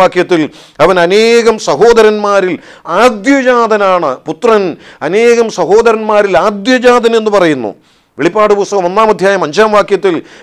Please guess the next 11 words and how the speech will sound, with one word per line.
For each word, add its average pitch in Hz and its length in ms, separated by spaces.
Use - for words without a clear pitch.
മരിച്ചവരിൽ 254 720
ആദ്യജാതൻ 214 640
എന്ന് 180 160
പറയുന്നു. 131 360
അപ്പോൾ 160 160
ഇവിടെയെല്ലാം 170 580
യേശുക്രിസ്തുവിന് 233 720
കൊടുത്തിരിക്കുന്ന 180 540
മറ്റൊരു 247 440
പ്രയോഗമാണ് 143 760
ആദ്യജാതൻ 175 840